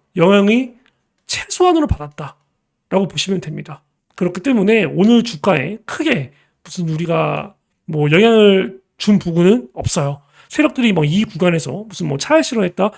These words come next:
이탈했다, 말도 안 되는 내용이죠. 주가도 지금 보면은 여전히 거래량 없이 일자로 쭉 뱀같이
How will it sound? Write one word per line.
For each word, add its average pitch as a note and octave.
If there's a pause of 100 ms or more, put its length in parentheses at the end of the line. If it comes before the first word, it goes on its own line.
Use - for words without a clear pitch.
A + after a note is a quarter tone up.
(140)
이탈했다, F#3 (200)
말도 F3+
안 G3+
되는 F3
내용이죠. D3+ (300)
주가도 B3
지금 -
보면은 G3+
여전히 F3
거래량 G#3
없이 G#3+
일자로 C#4+
쭉 D#4 (340)
뱀같이 G3+